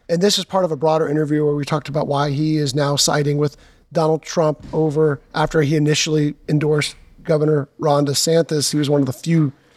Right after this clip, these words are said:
few in the nation, let alone in Georgia, a few Congress members to openly endorse, uh, someone other than Donald Trump. But no, hi-, hi-, uh,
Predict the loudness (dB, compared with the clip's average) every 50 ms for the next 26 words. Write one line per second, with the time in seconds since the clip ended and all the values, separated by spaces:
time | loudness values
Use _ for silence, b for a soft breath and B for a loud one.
0 | b _ -2 0 2 2 2 2 0 0 0 2 2 2 2 0 0 0 2 2
1 | 2 2 2 2 0 0 -2 -2 0 2 2 2 2 2 -2 -2 -2 b b b
2 | b b b b -8 -8 -8 -4 -2 -4 -2 0 0 0 2 2 0 0 0 0
3 | 0 0 0 -2 -2 -4 -4 -2 -2 -2 -2 -2 -4 -4 -4 -4 -6 b b b
4 | b b b b -6 -4 -2 0 0 0 0 -2 -8 b b b b b b b
5 | b -10 -6 -2 -2 0 0 2 0 0 0 0 0 0 -2 -2 -2 -2 -2 -4
6 | -4 -2 -2 0 0 -2 -4 -6 -8 -10 -10 b b b b b b 0 0 2
7 | 2 0 -2 -2 -4 -4 -2 -4 -6